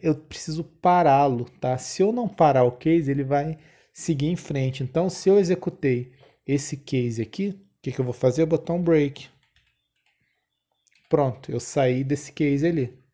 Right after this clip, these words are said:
Diferente do if, né? Que eu não preciso fazer nada. E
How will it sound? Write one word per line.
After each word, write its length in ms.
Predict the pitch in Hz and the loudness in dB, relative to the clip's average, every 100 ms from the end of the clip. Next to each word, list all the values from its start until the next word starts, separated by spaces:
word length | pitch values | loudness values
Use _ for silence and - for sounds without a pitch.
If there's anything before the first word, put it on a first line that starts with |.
| _ _ - | _ _ -16
Diferente 520 | 127 - 131 135 151 | -8 -2 0 0 -4
do 100 | 151 | -2
if, 240 | 170 - 131 | 0 -2 -4
né? 140 | 117 | -6
Que 100 | 131 | -6
eu 40 | |
não 60 | 123 | -8
preciso 200 | - 135 | -8 -8
fazer 300 | - 123 147 | -2 -2 -2
nada. 380 | 147 117 113 - _ _ _ _ _ _ | -6 -6 -8 -14 _ _ _ _ _ _
E 320 | 196 214 208 | -2 -2 -4